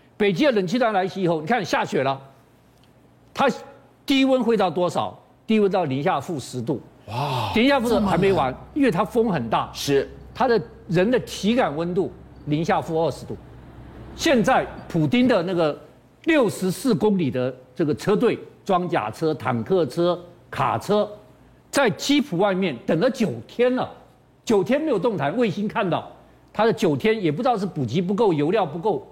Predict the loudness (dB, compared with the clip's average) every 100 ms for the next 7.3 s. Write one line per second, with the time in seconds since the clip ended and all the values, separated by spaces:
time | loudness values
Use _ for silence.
0 | -6 -2 0 -2 -2 -4 -6 -20 -20 -4
1 | 0 0 2 0 2 0 0 2 0 -2
2 | -8 -4 0 0 0 -4 -6 -14 -20 _
3 | _ _ -2 -2 -2 -2 2 2 0 0
4 | 0 -2 -8 -20 _ _ 2 2 0 -10
5 | 0 0 0 -2 -2 -4 -6 -20 _ _
6 | _ _ _ -2 2 2 -2 0 0 0
7 | -6 -6